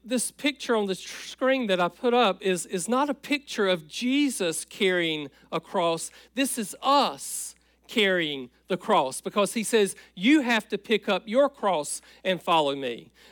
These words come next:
In other words, it's not going to be easy. Uh, the, in this world, there will be tribulations. There's going to be temptations, he says. "But be of good cheer. I've overcome the world."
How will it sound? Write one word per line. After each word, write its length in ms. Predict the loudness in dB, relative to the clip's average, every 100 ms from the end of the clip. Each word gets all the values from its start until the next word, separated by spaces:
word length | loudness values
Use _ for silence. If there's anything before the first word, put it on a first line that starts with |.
| 0
In 120 | 4
other 180 | 6 6
words, 320 | 6 2 -4 _
it's 220 | -4 0
not 240 | 0 0 2
going 220 | 2 2
to 60 |
be 120 | 0 -2
easy. 680 | -2 -4 -4 -8 -10 -10 -16 _ _ _ _ _ _ _ -8
Uh, 100 | -6 -6
the, 260 | -6 2 2
in 80 |
this 260 | 4 0 -2
world, 380 | 0 4 4 2
there 120 | -2
will 60 | -2
be 120 | -4
tribulations. 880 | -4 -4 -2 0 2 0 -2 -4 -4
There's 160 | -6
going 160 | -6 -6
to 60 | -4
be 100 | -6
temptations, 840 | -6 -8 -4 -2 0 0 -6 -6
he 100 | -8
says. 460 | -8 -4 -4 -4 -8 -20 -2
"But 160 | 2 4
be 160 | 4 2
of 160 | 2
good 140 | -4 -6
cheer. 360 | -4 -2 0
I've 140 | 0 0
overcome 480 | -2 -4 -6 -6
the 80 | -4
world." 500 | -4 -4 -6 -14 _